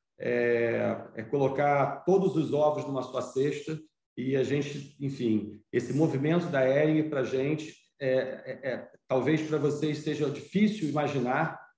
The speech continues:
né? Mas eu acho que vai ficar muito claro no Investor Day, esse movimento é transformacional, esse movimento muda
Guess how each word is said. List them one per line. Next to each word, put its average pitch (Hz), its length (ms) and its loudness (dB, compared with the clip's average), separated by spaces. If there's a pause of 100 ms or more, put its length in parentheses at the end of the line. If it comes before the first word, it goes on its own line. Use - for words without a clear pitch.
né? 135 240 0
Mas 131 340 0
eu 131 100 2
acho 131 140 0
que - 80 -6
vai 127 120 0
ficar 131 260 -2
muito 156 440 4
claro 135 560 2 (160)
no 131 80 -2
Investor 131 500 0
Day, 127 520 0 (140)
esse 139 220 -4
movimento 151 640 0
é 151 140 0 (280)
transformacional, 170 1000 2
esse 127 180 -4
movimento 151 380 0
muda 185 720 4